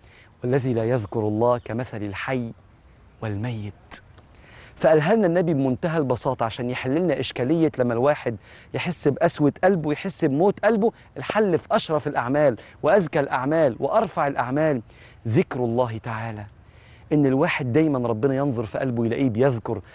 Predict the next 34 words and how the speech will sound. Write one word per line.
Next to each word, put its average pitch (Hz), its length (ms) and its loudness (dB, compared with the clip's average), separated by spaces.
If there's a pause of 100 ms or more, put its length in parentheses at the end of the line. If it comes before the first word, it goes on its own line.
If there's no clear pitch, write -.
(180)
ينظر 160 360 4
في 139 140 -4
لسانه 147 440 0
يلاقيه 123 280 -2
بيذكر، 135 520 0
"فاكرك 127 480 -6
يا 127 80 0
رب"، 147 180 0 (420)
فيحيي 143 760 2
له 131 320 -4
قلبه. 127 320 0
القلب 156 360 -2
ده 135 100 0
مستهدف، 127 760 -4 (420)
مستهدف 135 500 0
من 123 100 2
المعاصي 120 500 0
والشهوات، 120 600 0
وحياته 143 540 2
وقوته 143 760 2 (640)
في - 120 -6
إن 127 80 2
الواحد 123 320 -2
يذكر 123 320 0
ربنا. 110 360 -2 (280)
فلما 143 300 2
تذكر 208 340 2
ربنا 156 280 2
قلبك 175 280 0
يبقى 139 180 0
حي، 185 320 0
يحصل 143 320 -2
لك 135 60 0
حاجتين: 117 520 -4